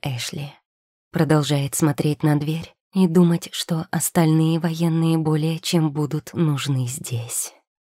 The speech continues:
Вот и раскрыто главное отличие полковника от умершего мужа. Как бы она ни любила своего первенца,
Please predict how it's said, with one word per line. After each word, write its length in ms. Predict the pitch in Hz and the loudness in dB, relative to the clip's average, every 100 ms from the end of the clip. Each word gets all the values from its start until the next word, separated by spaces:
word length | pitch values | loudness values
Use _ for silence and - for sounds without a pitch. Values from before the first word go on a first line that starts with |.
| _ _ - | _ _ -4
Вот 340 | 214 202 196 | -2 -2 0
и 40 | |
раскрыто 760 | 190 185 - 196 180 - 127 131 | 0 0 -2 -2 -2 -2 -10 -6
главное 560 | 180 170 165 156 160 151 | -2 4 4 6 4 2
отличие 640 | - 160 160 - 170 160 | 0 -4 -4 -4 -4 -4
полковника 880 | - 170 - 143 131 151 - 175 180 | -2 -2 -2 -4 -2 -2 -4 -8 -6
от 200 | - 170 - | -4 -4 0
умершего 600 | 165 156 135 - 156 143 | 2 4 2 -2 0 2
мужа. 440 | 139 123 117 123 135 - _ _ _ _ | 2 0 -2 -6 -8 -14 _ _ _ _
Как 240 | - 143 | -2 0
бы 120 | 135 143 | 0 0
она 180 | 139 | 2
ни 160 | 147 147 | 2 2
любила 480 | 147 139 156 151 135 | 2 2 0 0 -4
своего 420 | - 165 156 147 | 0 2 4 2
первенца, 640 | - 160 147 135 139 - | 0 -4 -4 -8 -6 -8